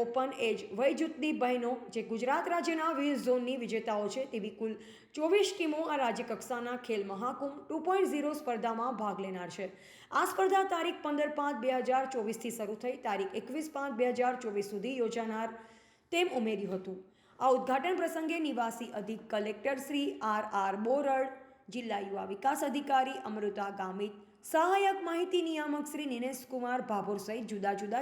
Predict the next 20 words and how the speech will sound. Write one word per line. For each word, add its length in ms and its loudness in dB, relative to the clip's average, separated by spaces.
જિલ્લાઓમાંથી 760 2
આવેલા 320 -2
કોચ, 260 -2
ટ્રેનર, 400 0
ચીફ 320 0
રેફરી, 340 -2
મેનેજર્સ 680 2
તથા 320 -2
ઉચ્ચ 180 -6
અધિકારીઓ 560 2
તથા 220 4
જુદા 280 6
જુદા 200 6
જિલ્લાઓમાંથી 600 2
આવેલા 260 0
ખેલાડી 400 0
મિત્રો 300 -2
ઉપસ્થિત 440 -6
રહ્યા 200 -2
હતા. 200 -6